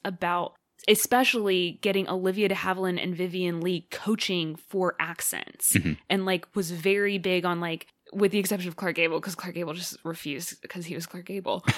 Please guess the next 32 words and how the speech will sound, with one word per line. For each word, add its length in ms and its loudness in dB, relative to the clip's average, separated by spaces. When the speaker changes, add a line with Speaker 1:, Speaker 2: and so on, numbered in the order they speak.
Speaker 2:
<laughs> 260 8
Speaker 1:
But 540 8
getting 320 6
people 320 2
coaching 480 2
so 180 0
that 160 2
their 540 4
accents 500 0
for 100 0
that 220 0
movie 360 -2
were 600 0
as 360 2
close 480 2
as 100 -4
they 140 0
could 160 -6
be 320 0
and 140 -6
correct. 760 -2
I 200 4
think 160 2
from 140 -4
watching 300 2
that 120 2
movie, 360 -2
the, 180 -2
like, 180 -6
that 140 -2
the 140 -2
accents 380 -4